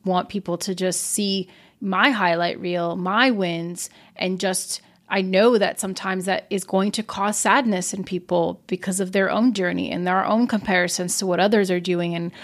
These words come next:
how far they've gone in their career. And I've only been, you know, all of that self-comparison stuff. Like, I still struggle with that, even though by so many people's standards,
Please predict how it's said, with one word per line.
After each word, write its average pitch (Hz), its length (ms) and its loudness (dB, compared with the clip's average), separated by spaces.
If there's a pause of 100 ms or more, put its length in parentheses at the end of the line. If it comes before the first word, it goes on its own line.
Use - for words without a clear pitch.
(280)
how 185 240 0
far 180 280 2
they've 180 240 2
gone 180 240 2
in 190 120 2
their 202 160 2
career. 175 360 0
And 165 120 0
I've 185 200 2
only 175 220 -2
been, 180 160 -4
you 208 140 -2
know, 180 80 0 (240)
all 254 260 4
of 247 120 4
that 220 180 4
self-comparison 208 680 -4
stuff. 185 240 -4
Like, 190 140 -4
I 233 160 2
still 254 480 2
struggle 175 420 0
with 196 180 -8
that, 175 260 0
even 214 320 -2
though 233 300 2 (300)
by 202 200 4
so 220 140 -2
many 233 280 2
people's 226 380 -4
standards, 214 600 0